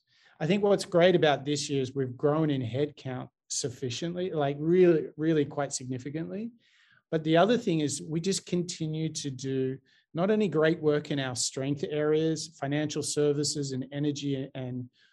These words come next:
and so forth, but you might have seen we did an, uh, amazing project with,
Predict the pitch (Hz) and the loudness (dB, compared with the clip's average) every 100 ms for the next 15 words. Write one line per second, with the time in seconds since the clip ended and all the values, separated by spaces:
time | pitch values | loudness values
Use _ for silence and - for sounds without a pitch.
0 | _ - 143 143 147 123 156 175 - _ | _ -8 -8 -4 -4 -4 -8 -8 -12 _
1 | _ - 160 170 170 170 156 - 165 170 | _ -12 -2 2 4 4 4 2 2 2
2 | 160 156 156 147 143 139 143 139 - 147 | 2 0 0 0 0 -2 -6 -10 -4 2
3 | 175 175 156 - 143 165 165 139 127 | 4 4 0 0 0 0 -2 -4 -4